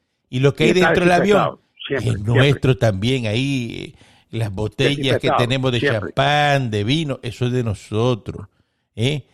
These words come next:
Speaker 1: La azafata, veinte pruebas, que son dos azafatas, ¿eh?
Speaker 2: El piloto igual.
Speaker 1: El piloto igual, y son las mismas siempre. Siempre viajamos juntos.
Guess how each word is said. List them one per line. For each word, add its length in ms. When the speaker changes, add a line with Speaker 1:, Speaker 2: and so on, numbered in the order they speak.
Speaker 1:
La 180
azafata, 880
veinte 560
pruebas, 540
que 100
son 240
dos 160
azafatas, 760
¿eh? 220
Speaker 2:
El 100
piloto 340
igual. 380
Speaker 1:
El 160
piloto 460
igual, 520
y 120
son 180
las 140
mismas 400
siempre. 580
Siempre 420
viajamos 540
juntos. 520